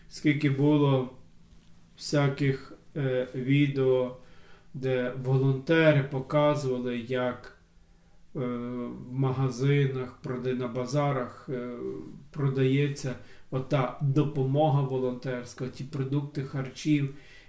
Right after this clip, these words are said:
які приходили до нас, щоби роздавати потребуючим. Скільки продавалося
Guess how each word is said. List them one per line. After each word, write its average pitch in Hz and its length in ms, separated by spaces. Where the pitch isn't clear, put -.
які 139 220
приходили 127 720
до 120 180
нас, 113 540
щоби 135 400
роздавати 127 600
потребуючим. 120 880
Скільки 175 460
продавалося 160 1200